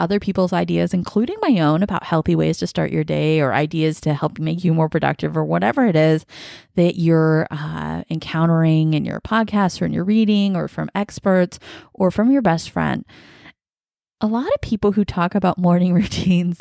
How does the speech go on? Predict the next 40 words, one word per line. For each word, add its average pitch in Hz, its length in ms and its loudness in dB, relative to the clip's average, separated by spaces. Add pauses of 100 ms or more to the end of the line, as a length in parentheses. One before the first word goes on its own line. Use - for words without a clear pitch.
(120)
don't 180 300 0
have 190 380 -4
kids. 190 760 -4 (140)
And 214 180 2
I 220 120 0
feel 415 200 -6
like 539 180 -4
that's 247 240 2
really 226 400 0
important 180 680 -2
to 175 140 0
mention, 165 540 0 (440)
because 226 280 0
when 240 120 2
they're 240 140 -2
setting 311 400 -4 (100)
up 196 300 0
your 180 160 0
morning 175 360 0
routine 156 340 -4
and 131 80 -6
they're 127 80 -8
talking 240 340 -2
about 262 160 2
all 170 180 2
these 214 200 2
things 175 260 -2
that - 100 -8
they 151 100 -2
do 156 200 0
in 156 100 0
the 151 60 -2
morning, 156 500 0 (800)
they 233 300 2
don't 233 300 0
have 190 220 -4
children 175 540 -2
<laughs> 190 180 -4
that 170 220 0
they 180 220 0